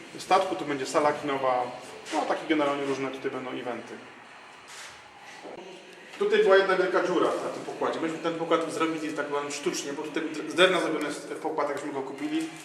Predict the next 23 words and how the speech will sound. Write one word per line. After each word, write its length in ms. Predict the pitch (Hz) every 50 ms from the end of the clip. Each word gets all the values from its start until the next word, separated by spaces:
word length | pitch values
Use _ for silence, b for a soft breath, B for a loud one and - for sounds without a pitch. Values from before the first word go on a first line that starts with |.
| - - -
ale 140 | 143 143
drewna 200 | 139 160 170 170
nie 120 | 160 156 147
może 220 | 151 147 - 147
być, 140 | 147 160 160
więc 160 | 160 156 -
został 240 | - 160 156 - 151
ten 140 | - 151 131
pokład 280 | - 147 - 151 -
sztucznie 380 | - - 165 151 - 156 147 131
zmi-, 340 | - 156 147 147 - - 135
zmniejszony. 560 | 127 151 156 151 - 165 143 131 131 151 180 - B B B B B B
Tak 160 | - 139 139
powstał 400 | 139 156 151 - - 160 151 143
ten 140 | 139 135 139
taki 200 | 147 143 - 151
otwór 260 | 147 147 - - 143
z 60 | 127 143
oryginalnych 520 | 151 147 - 147 139 151 156 151 147 139
elementów, 420 | 147 143 143 147 151 151 147 -
które 140 | - - 147
były 140 | 139 139 135
dookoła. 540 | 147 139 139 135 135 - 127 165 156 170